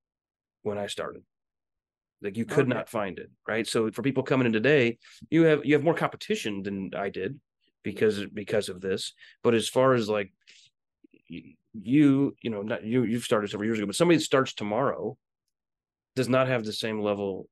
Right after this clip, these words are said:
Speaker 1: of excuse that I could have had, you know, ten years ago. So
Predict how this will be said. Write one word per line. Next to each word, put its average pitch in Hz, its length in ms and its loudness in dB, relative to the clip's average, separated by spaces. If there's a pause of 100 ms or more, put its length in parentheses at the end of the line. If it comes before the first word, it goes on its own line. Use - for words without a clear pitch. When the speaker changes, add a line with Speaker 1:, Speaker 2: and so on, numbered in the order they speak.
(100)
Speaker 1:
of 101 120 -4
excuse 104 480 -4
that 90 120 -4
I 95 120 -4
could 87 140 -10
have 87 100 -8
had, - 200 -10 (560)
you 98 120 -10
know, 90 200 -12
ten 95 200 -6
years 95 200 -6
ago. 82 260 -12 (360)
So 95 460 0